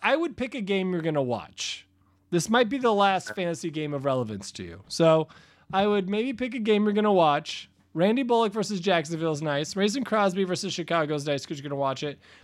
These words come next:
McManus versus Detroit is probably your smartest pick. But personally, if I were doing this, and this is the guy who has picked all of his quarterbacks on emotions and absolutely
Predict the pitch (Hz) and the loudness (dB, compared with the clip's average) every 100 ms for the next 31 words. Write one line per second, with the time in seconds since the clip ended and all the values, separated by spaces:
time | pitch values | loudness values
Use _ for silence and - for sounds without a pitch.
0 | - 175 170 190 202 214 196 - 196 - | 2 2 4 2 4 2 -2 -2 -2 0
1 | 170 170 147 - 208 170 143 170 - 170 | -6 -8 -10 0 4 4 2 -6 -8 -4
2 | 160 156 143 - - 156 170 120 98 - | -2 -2 -4 -6 -4 2 2 2 -6 -10
3 | - - _ 131 110 - - _ _ - | -14 -20 _ -4 -4 -10 -20 _ _ -20
4 | _ _ _ _ _ - - 165 190 226 | _ _ _ _ _ -20 -2 0 2 2
5 | 208 220 202 175 170 170 175 180 208 220 | 4 4 4 4 4 4 2 2 2 0
6 | 143 127 123 131 131 131 127 151 160 135 | -6 -10 -10 -10 -8 -4 -2 -2 -4 -6
7 | 113 107 107 104 - 113 - - - 127 | -8 -8 -12 -14 -12 -12 -12 -20 -8 -2
8 | 135 131 - 135 131 135 135 139 120 120 | -2 -4 -4 -4 -2 -4 -2 -6 -4 -6
9 | 139 196 190 160 110 110 - 117 110 | -6 -6 -6 -6 -8 -8 -8 -6 -6